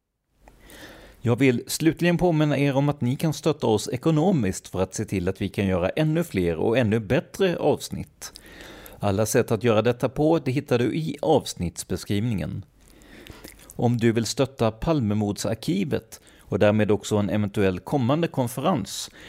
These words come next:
gå till palmemordsarkivet punkt se och klicka på fliken donationer.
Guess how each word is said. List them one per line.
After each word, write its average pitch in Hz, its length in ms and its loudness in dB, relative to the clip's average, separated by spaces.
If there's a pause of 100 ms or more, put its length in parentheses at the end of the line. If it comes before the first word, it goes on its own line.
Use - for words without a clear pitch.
(220)
gå 104 260 0
till 107 340 -2 (120)
palmemordsarkivet 110 1300 0
punkt 165 220 -2 (100)
se 120 400 -2 (220)
och - 260 -6
klicka 190 320 0
på 139 140 -4
fliken 104 480 -2
donationer. 117 840 0